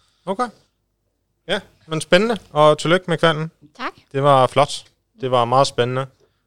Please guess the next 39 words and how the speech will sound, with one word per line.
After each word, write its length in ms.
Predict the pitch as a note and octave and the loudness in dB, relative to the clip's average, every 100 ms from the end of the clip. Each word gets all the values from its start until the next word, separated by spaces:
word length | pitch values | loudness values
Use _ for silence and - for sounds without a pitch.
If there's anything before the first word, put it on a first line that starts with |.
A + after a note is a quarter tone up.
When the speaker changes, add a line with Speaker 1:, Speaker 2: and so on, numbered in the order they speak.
| _ | _
Speaker 1:
og 140 | - G#2 | -12 -8
det 80 | |
var 60 | G#2 | -4
meget 220 | A2 A#2+ | 0 0
sent. 340 | G#2 G2+ - _ _ | 0 -8 -14 _ _
Speaker 2:
Det 80 | _ | _
var 60 | - | -2
Speaker 1:
Jeg 60 | G#2 | 0
er 40 | |
Speaker 2:
meget 80 | F#2+ | 2
Speaker 1:
også 100 | F#2+ | 0
Speaker 2:
sent. 60 | |
Speaker 1:
meget 380 | G2 E2+ F3+ C#3+ - - G#2+ G2+ C3+ | -4 -4 -4 -4 -6 -16 -14 -8 -6
træt. 180 | - - - - _ _ _ - | -6 -8 -12 -18 _ _ _ -4
<laughs> 0 | |
Alright, 360 | F3 G3+ G#3 G3+ - | 2 2 2 -2 -8
jamen, 300 | E3 E3 E3 | -4 -2 0
øh, 280 | E3 D#3+ D3+ | 4 4 2
vi 280 | E3+ E3 D3+ | 0 0 -2
skal 160 | - | -2
snakke 200 | G3 G3 | 0 2
om 80 | F3+ | 0
kvinder 240 | - D#3+ D3 | -2 0 0
i 100 | D#3 | 0
e-sport. 240 | - D#3+ | -2 -2
Jeg 80 | C#3 | 0
har 100 | D3 | 0
en 80 | D3 | 0
masse 160 | C#3+ | 0
spørgsmål, 460 | - C3+ - C#3+ - | 2 2 0 -6 -6
øh, 300 | B2+ A#2+ A#2 | 0 2 2
på 120 | A2+ B2+ | 2 0
en 80 | |
seddel 220 | A#2 C3+ C3+ | 2 0 0
her, 160 | C3 B2 | -4 -6
og, 420 | - A#2+ A#2+ A#2 A2 | -2 2 2 2 2
øh, 140 | G#2+ | 0
eller 160 | F#2+ F#2 | -2 -6
emner. 320 | G#2+ B2+ C3+ | -2 0 0